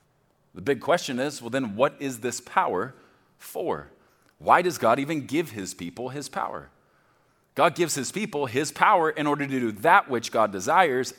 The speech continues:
and brings him the most glory. If the one who has all power in heaven and on earth is in the same room as you,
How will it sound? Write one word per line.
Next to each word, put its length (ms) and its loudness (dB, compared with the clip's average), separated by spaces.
and 400 -2
brings 320 -2
him 260 -2
the 100 0
most 480 0
glory. 520 4
If 140 2
the 100 6
one 640 4
who 100 4
has 200 8
all 180 10
power 380 8
in 180 -2
heaven 540 0
and 200 0
on 200 4
earth 420 -2
is 140 0
in 120 4
the 100 2
same 640 2
room 300 2
as 360 0
you, 300 -4